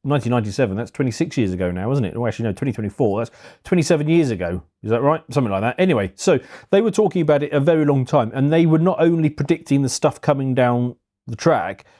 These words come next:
but they were also into the implications and then how it would be adopted and what infrastructure would be built up around it and all that kind of stuff. So,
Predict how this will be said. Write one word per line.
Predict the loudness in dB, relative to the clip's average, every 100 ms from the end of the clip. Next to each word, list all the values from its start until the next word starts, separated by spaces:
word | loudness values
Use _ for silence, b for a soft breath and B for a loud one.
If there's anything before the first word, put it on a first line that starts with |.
| b b b
but | 0
they | 2
were | 2
also | 2 0 2 0
into | 2 0 0 2
the |
implications | 2 0 0 0 0 0 -2
and | 0
then | 0
how | 0 0 0
it |
would | 0 0
be | 0
adopted | 0 0 -2 0 -4 -2
and | 0
what | 0 0
infrastructure | -6 -6 -8 -2 -2 -2
would | -4
be | 0
built | 0 0
up | -2
around | 0 2 0
it | -2
and | 0
all |
that | 0 0
kind | -2 -6
of | -8
stuff. | -6 -8 0
So, | 2 2